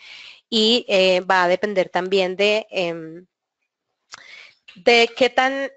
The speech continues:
específicos o qué tan genéricos quieran ser en esa metodología de evaluación de riesgos. Lo importante es que en este tipo de herramientas como la nuestra,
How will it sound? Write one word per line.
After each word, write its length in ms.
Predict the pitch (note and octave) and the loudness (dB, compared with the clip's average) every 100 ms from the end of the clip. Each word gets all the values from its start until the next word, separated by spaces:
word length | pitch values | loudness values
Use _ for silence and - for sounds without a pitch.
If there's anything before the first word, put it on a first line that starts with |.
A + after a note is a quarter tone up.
| _ _ _ _ _ _ | _ _ _ _ _ _
específicos 1040 | C4 B3 - A3 - A#3 - - D4 - - - | 0 0 0 -2 0 -4 -4 -2 -2 -2 -8 -6
o 160 | G#3+ | -6
qué 180 | - G3 | -4 -2
tan 440 | - G#3+ A3 A#3 A3+ | 0 0 0 -4 -4
genéricos 640 | A3+ G3 G3+ G3+ - - | -2 2 2 2 -2 -2
quieran 280 | G#3+ F#3+ G3+ | -2 -2 -2
ser 300 | - A3 A#3 | 0 0 0
en 160 | G#3+ G3 | -4 -4
esa 300 | F3+ - F#3+ | -4 -4 -2
metodología 640 | G3 G#3+ G3+ F#3+ - E3+ | -2 -2 -2 -4 -2 0
de 60 | F3+ | 2
evaluación 440 | F#3+ F3+ E3+ D#3+ | 2 0 -4 -6
de 80 | D#3+ | -6
riesgos. 500 | E3+ E3 - - - - | -4 -6 -8 -18 -20 -8
Lo 80 | G3+ | -4
importante 460 | G3 F#3+ G3 G3+ | -2 -2 0 0
es 120 | A3+ - | -2 0
que 340 | A#3 A3+ - | 0 2 0
en 320 | G#3+ F#3+ F#3 F3+ | -4 -4 -4 -6
este 200 | F3+ _ | -8 _
tipo 240 | A#3 A3 | -2 4
de 80 | A3 | 4
herramientas 520 | A3 A3+ A3 G3+ A#3 | 4 2 0 0 -6
como 160 | - A3 | -8 -4
la 80 | A3 | -2
nuestra, 460 | A3+ G#3+ G3+ B3 | 0 0 -2 -8